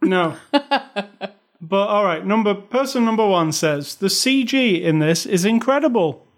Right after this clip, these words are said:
Speaker 1: It's mesmerizing and beautiful. But that's all it is. It's beautiful. They've completely lost sight of the story, the emotion, and the magic. It's all boring.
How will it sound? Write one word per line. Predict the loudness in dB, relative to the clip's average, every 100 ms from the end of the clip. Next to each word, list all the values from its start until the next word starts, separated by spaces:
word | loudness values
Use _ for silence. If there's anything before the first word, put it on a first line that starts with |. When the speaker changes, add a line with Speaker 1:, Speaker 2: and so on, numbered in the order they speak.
| -4
Speaker 1:
It's | -2 2
mesmerizing | 2 2 2 2 2 2 0 -2 -2
and | -2 0
beautiful. | 0 0 0 0 -2 -6 _ _ _
But | 0
that's | 0 0
all | 0 0 0
it |
is. | -2 -4 -6 -10 _ -4
It's | -4
beautiful. | -2 -2 0 -2 -2 -6 -8 _ _ _ _ _ _ _ _ -2
They've | -2
completely | 0 0 2 2 2
lost | 2 0 0
sight | 0 0
of | 0
the | 0
story, | -2 0 0 0 -4 -12 _ _
the | -2 0
emotion, | 2 0 0 -4 -6 -6 -2
and | 0
the | 2
magic. | 0 0 -4 -4 -12 -4
It's | 0
all | 2 0
boring. | 0 0 2 0 -2